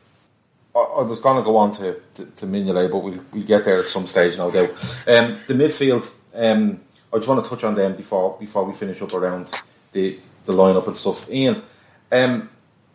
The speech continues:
as I said, the midfield has done so well over the last couple of weeks. Last Monday night, they weren't very good. Um, yesterday,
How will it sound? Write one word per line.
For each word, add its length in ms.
as 100
I 40
said, 260
the 60
midfield 440
has 240
done 180
so 220
well 200
over 160
the 60
last 240
couple 200
of 60
weeks. 420
Last 340
Monday 240
night, 200
they 80
weren't 220
very 240
good. 260
Um, 340
yesterday, 520